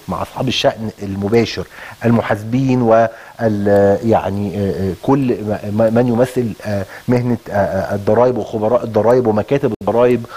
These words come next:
ومكاتب الخبرات الاستشارية، آه، مكاتب المحاسبة. يعني، ده كله كان عندنا، و-، وكان امبارح آخر اجتماع كان مع جمعية الضرائب المصرية، يمكن بحضور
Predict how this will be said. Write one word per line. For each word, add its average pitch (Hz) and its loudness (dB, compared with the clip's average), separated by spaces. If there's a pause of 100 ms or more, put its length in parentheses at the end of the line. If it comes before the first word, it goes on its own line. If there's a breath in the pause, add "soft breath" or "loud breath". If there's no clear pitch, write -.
(140)
ومكاتب 117 0
الخبرات 107 0 (400 loud breath)
الاستشارية، 107 0 (340 loud breath)
آه، 98 2
مكاتب 107 0
المحاسبة. 127 0 (280 loud breath)
يعني، 110 0
ده 143 0
كله 160 -2 (260 loud breath)
كان 139 4
عندنا، 120 0
و-، 165 2
وكان 175 2
امبارح 160 2
آخر 147 -2
اجتماع 135 0
كان 143 2
مع 127 0
جمعية 110 -2
الضرائب 117 2
المصرية، 131 0
يمكن 135 -4
بحضور 113 -2